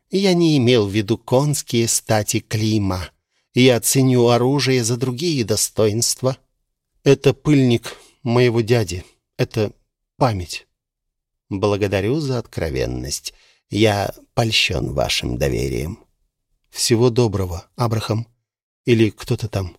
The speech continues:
"Удачного дня, мисс Шиммер".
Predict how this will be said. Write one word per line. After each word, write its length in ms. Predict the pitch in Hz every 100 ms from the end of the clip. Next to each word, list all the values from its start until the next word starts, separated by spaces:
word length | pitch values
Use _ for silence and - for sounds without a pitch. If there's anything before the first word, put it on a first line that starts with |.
| _ _ _ _ _ _
"Удачного 720 | 113 95 90 80 - 82 73
дня, 440 | 71 76 87 156 - _ -
мисс 300 | 107 120 -
Шиммер". 640 | - 131 123 113 117 -